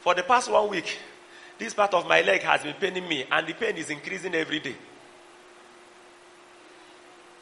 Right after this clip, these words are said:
That kind of confession, is it a confession of faith? Eh?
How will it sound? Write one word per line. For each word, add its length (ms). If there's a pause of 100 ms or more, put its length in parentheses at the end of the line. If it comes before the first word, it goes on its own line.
(2000)
That 280
kind 260
of 280
confession, 540 (240)
is 180
it 160
a 120
confession 460
of 140
faith? 360 (1400)
Eh? 220